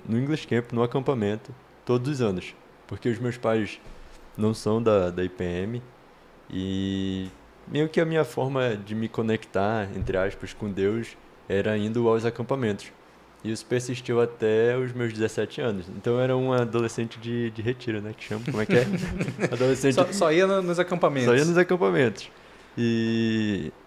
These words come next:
Speaker 1: e aos dezessete anos foi quando o Senhor realmente ele me alcançou de forma que eu falei,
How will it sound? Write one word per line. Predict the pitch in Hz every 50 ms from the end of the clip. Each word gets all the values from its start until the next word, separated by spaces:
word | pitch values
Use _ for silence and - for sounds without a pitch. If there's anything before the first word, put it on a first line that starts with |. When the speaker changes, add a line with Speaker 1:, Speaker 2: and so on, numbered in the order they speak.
| - -
Speaker 1:
e | 104
aos | 107 107 101
dezessete | 113 110 113 113 - - 123 127 - 139
anos | 131 135 -
foi | - - 135
quando | 127 - 135 131 135 131 135 135 135 131 127 123 123 117 107
o | 113
Senhor | 110 - - 117 120 117
realmente | 110 113 120 123 131 135 135 139 139 - - 143
ele | 135 135 135 135
me | 135 135
alcançou | 131 135 139 135 135 - 151 151 139 - - 123 120 123 131 123
de | 123 120 117
forma | - - 117 117 117 123 120
que | 120 - - 117
eu | 113 113
falei, | - - 113 113 110 113 113